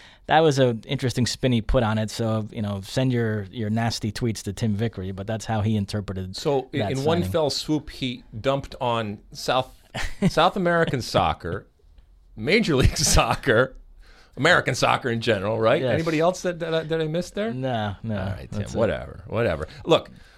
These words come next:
Speaker 2: money, money, money, money.
Speaker 1: <laughs>
Speaker 2: I mean, <laughs> and that's a good thing. It's a good thing that M L S has people that are willing to pay a lot of money, uh, for these types of players. And, you know, this is, this is the trend. Once again,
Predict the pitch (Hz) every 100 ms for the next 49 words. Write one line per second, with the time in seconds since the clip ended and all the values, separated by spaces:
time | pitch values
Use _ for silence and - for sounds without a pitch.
0 | - 196 202 196 202 202 202 202 233 226
1 | 226 226 220 220 226 180 220 - - -
2 | - - - - 107 151 - - 233 -
3 | 262 262 - - - 170 196 226 165 269
4 | 277 240 160 156 175 170 233 240 240 240
5 | 220 240 - - - 196 202 208 214 220
6 | 196 190 - 214 220 202 196 180 208 202
7 | 185 208 214 196 202 208 180 214 165 78
8 | - - - 135 135 120 - 139 123 117
9 | 135 113 113 - 123 92 62 - - 123
10 | 127 131 123 - - - - - - -
11 | - - 64 87 120 - 139 127 - -
12 | - 139 147 147 139 139 - 165 92 67
13 | - - 92 - 147 156 90 76